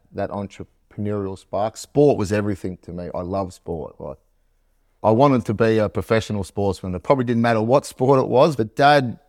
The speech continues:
yeah, Dad had an entrepreneurial spark, I could say.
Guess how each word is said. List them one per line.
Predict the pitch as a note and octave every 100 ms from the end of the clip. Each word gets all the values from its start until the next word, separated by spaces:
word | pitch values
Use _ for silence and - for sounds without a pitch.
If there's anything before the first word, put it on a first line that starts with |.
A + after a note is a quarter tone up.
| _
yeah, | - D3
Dad | G3+ G#3
had | E3+ D#3+
an | D3
entrepreneurial | D#3 E3 D#3+ - C3+ C#3+ D3 C#3 A#2+
spark, | - A#2+ C3 D#3 D3+
I | C#3
could | B2+ B2+
say. | - B2 D3 E3